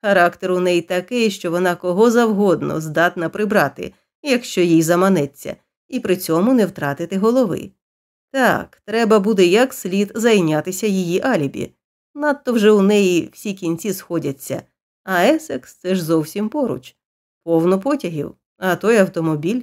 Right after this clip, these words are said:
Треба буде перевірити, чи не пішла вона, наприклад, учора спати раніше,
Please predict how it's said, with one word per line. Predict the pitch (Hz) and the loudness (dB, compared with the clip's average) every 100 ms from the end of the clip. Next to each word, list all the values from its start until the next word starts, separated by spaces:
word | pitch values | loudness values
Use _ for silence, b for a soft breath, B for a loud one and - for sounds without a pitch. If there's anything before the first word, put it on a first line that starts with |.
| - _ _ _ _ _ | -8 _ _ _ _ _
Треба | 233 190 190 | 0 4 4
буде | 180 175 | 4 0
перевірити, | 175 175 190 277 180 151 151 | 0 2 2 2 2 -2 -6
чи | 180 | -4
не | 165 | -4
пішла | 165 160 208 247 269 | -4 -6 -2 2 2
вона, | 185 165 165 | 2 2 2
наприклад, | 160 160 165 160 196 233 240 | 2 0 -4 -4 -4 -6 -4
учора | 240 233 254 208 220 | -6 -2 2 4 2
спати | - 247 180 160 | 0 -4 -4 -2
раніше, | 175 180 147 131 - | -2 0 -2 -4 -10